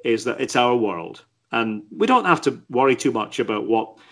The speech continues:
somebody from, from a different sports background really thinks. Yeah, it would be nice to get them on, on board and get them more interested in it. But I think it grows organically. And I think I've certainly seen that in all the years I've been living in the U S A,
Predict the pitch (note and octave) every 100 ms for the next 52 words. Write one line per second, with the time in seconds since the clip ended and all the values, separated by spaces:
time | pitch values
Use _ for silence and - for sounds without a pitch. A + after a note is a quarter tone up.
0 | - _ - C#3 B2 A#2+ - A#2 G#2+ G#2+
1 | - C3 A#2 B2 - A#2 - - A#2 -
2 | - A2+ - A#2 G#2+ G#2 A2 G#2 G2 C#3+
3 | A#2+ - G#3+ F3 - C#3+ C#3 C3 C#3 D#3
4 | - C3+ B2 - B2 A2+ - C3 A#2 A2+
5 | B2 A#2 A2+ A2 G2+ - - _ C3 -
6 | B2+ A#2+ A2 C3+ D3+ C3 A2 A2+ A2 B2
7 | F#2 - - C3 - D#3 A#3+ A#3 D#3 -
8 | C#3 B2 A#2 G2 A#2 A#2+ C3 A#2+ F#2 E2+
9 | - A#2+ A#2+ D#3+ E3 - - _ - C3
10 | D#3 - A#2 F#2+ G2+ - B2 A2+ A2 G2+
11 | - _ _ _ _ _ - C#3+ B2+ B2
12 | B2 A#2+ B2 A2+ A#2 A2+ G2+ - - -
13 | A#2 A#2 A2+ A2+ A2 A2+ G#2+ G#2 C#3 C3+
14 | G#2